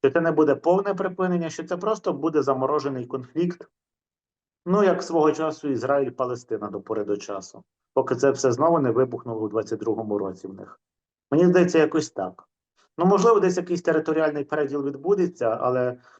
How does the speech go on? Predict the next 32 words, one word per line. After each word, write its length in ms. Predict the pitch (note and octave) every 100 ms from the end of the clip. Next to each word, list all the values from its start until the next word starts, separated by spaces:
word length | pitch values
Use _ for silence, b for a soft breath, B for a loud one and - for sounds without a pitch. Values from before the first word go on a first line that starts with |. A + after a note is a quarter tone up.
| _
я 140 | C3 D3
не 100 | D#3+
впевнений, 460 | D#3 F3 D3 C3
що 140 | B2 C3
Україна 280 | C3+ C#3 C3
поверне 400 | C3 B2+ C3 B2
все. 200 | - G#2+
От 220 | G#2 - _
пе-, 100 | C#3
повертаючись 640 | C#3 C3 B2+ C3 A#2 A2+
до 100 | B2+
питання, 360 | B2 G#2+ B2+ A#2+
пов'язане 460 | B2 A#2+ A2+ A#2
з 60 | A#2
Кримом, 440 | - F#3+ D#3 A2 G#2
то 160 | A#2
там 240 | A2+ C3+ B2
ситуація 520 | B2 A#2+ B2+ B2 B2
дуже 300 | A#2 G2+ F#2+
складна. 480 | F#2 G2+ F#2+ G#2 - _ _ _ B F3+
Ну, 240 | F#3+ F3+
скажу 380 | - - D#3+ D3+
вам 240 | E3+ F3+ F3
чесно, 600 | - B2+ A2 - G#2 G2
так 280 | B2+ A#2+
як 220 | C3 A#2+ E3
є, 120 | G3
я 300 | C3 C3 B2
з-, 100 | A2
давно 420 | G#2+ C#3 C#3+ C#3+
не 140 | A#2+
записував 680 | A2 A#2+ A2+ G2+ - G#2 G2+